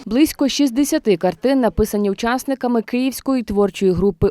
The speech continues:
"Ок", презентували на виставці під назвою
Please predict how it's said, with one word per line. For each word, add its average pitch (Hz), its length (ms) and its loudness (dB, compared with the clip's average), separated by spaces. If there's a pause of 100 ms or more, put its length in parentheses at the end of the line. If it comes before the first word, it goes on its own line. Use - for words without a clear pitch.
(100)
"Ок", 277 280 2
презентували 202 760 2
на 202 100 -2
виставці 196 480 -4
під 180 160 -2
назвою 180 600 -2